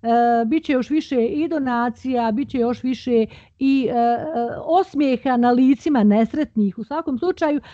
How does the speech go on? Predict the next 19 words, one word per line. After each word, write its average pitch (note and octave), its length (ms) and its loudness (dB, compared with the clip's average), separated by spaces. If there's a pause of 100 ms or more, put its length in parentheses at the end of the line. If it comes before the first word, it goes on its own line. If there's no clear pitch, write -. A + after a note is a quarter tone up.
(140)
ali E4+ 160 -4
to G#4 120 -2
je G4+ 100 2
tebi F4 220 0
jedna E4 180 -4
satisfakcija, C#4 760 -2
jedno C4+ 180 0
priznanje, A3+ 840 0 (300)
jedno C4 200 -2
veliko E4+ 380 0
priznanje B3 640 -6
za B3 180 -2
sve D4 220 0
ono B3 200 0
što G3 120 -4
si G3 120 -10
do F#3 140 -4
sad G3+ 200 -10
uradila. F3+ 580 -14